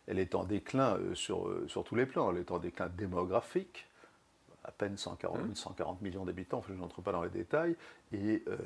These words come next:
Speaker 1: elle est également en déclin économique,
Speaker 2: Et diplomatique
Speaker 1: technologique.
Speaker 2: aussi ?
Speaker 1: Alors,
Speaker 2: La,
Speaker 1: diplomatique,
Speaker 2: la, la
Speaker 1: non,
Speaker 2: puissance
Speaker 1: mais
Speaker 2: de
Speaker 1: nous, non, nous
Speaker 2: Poutine
Speaker 1: so-, nous sommes
Speaker 2: est
Speaker 1: toujours,
Speaker 2: considérable.
Speaker 1: oui, mais nous sommes toujours dans
Speaker 2: Mhm.
Speaker 1: le même, euh,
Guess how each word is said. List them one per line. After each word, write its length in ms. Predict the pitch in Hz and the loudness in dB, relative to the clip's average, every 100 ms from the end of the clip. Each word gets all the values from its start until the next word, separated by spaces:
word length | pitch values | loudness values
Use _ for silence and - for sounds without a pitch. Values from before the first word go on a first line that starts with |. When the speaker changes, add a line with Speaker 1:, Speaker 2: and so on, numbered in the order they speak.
| 98 | -2
Speaker 1:
elle 140 | - 107 | 0 0
est 100 | 104 | 0
également 560 | 104 104 127 143 98 | 0 0 4 4 2
en 60 | 92 | -2
déclin 440 | 98 101 - 110 - | -2 -2 -2 -2 0
économique, 580 | 110 - 90 95 139 147 | -2 2 2 2 2 4
Speaker 2:
Et 80 | |
diplomatique 440 | 135 139 165 156 135 156 | 6 10 10 10 10 8
Speaker 1:
technologique. 20 | |
Speaker 2:
aussi ? 320 | 147 165 165 - - _ - - - - | 6 2 0 -4 -20 _ -20 -12 -12 -2
Speaker 1:
Alors, 140 | - - | 2 8
Speaker 2:
La, 60 | |
Speaker 1:
diplomatique, 200 | 143 190 | 12 12
Speaker 2:
la, 120 | 180 202 | 12 12
la 120 | 190 | 12
Speaker 1:
non, 100 | 202 | 12
Speaker 2:
puissance 180 | 208 208 | 12 12
Speaker 1:
mais 60 | 156 | 12
Speaker 2:
de 40 | |
Speaker 1:
nous, 20 | 139 | 10
non, 140 | 156 | 10
nous 60 | 196 | 12
Speaker 2:
Poutine 160 | 175 143 | 12 12
Speaker 1:
so-, 80 | 127 | 10
nous 120 | 147 165 | 8 6
sommes 160 | 185 | 6
Speaker 2:
est 40 | 160 | 8
Speaker 1:
toujours, 160 | - | 10
Speaker 2:
considérable. 680 | 160 170 156 156 - 165 117 - - - | 12 12 12 12 10 8 6 0 -10 0
Speaker 1:
oui, 100 | 180 | 2
mais 140 | 127 107 | 4 4
nous 120 | 117 | 4
sommes 240 | - 127 | 4 4
toujours 540 | 113 156 147 180 180 127 | 4 4 6 6 6 8
dans 140 | 110 | 8
Speaker 2:
Mhm. 60 | 110 | 8
Speaker 1:
le 120 | 113 | 6
même, 400 | 123 143 143 113 | 4 2 2 6
euh, 680 | 110 101 98 98 95 92 95 | 8 8 8 8 6 4 0